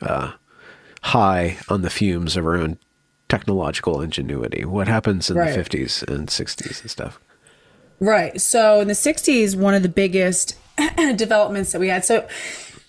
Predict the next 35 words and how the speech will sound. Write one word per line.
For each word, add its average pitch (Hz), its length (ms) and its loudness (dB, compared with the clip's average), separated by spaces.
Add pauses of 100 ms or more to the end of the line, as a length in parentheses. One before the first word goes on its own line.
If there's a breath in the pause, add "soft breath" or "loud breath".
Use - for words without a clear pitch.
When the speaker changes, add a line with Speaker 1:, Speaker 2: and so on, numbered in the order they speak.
(140 loud breath)
Speaker 2:
you 262 180 2
know, 254 80 4
we 254 140 2
have 262 100 0
first 415 400 2
wave 262 220 2
feminists. 196 320 0
So 226 100 4
we're 226 120 2
going 320 200 2
from 269 140 0
a 214 80 2
feminist 190 400 0
perspective. 160 420 -2
We 175 60 6
have 185 100 0
first 269 240 2
Speaker 1:
Okay. 240 100 4
Speaker 2:
wave 233 100 0
feminists 175 580 2
with 165 260 -2
feminism, 165 540 2
which 160 200 0
was 160 220 4
about, 160 640 0
uh, 160 200 0
you 220 120 0
know, 220 120 2
the 180 80 0
early 170 400 4
industrial 165 400 2
revolution, 160 440 0
which 165 160 0
is 165 120 0
about 160 520 -2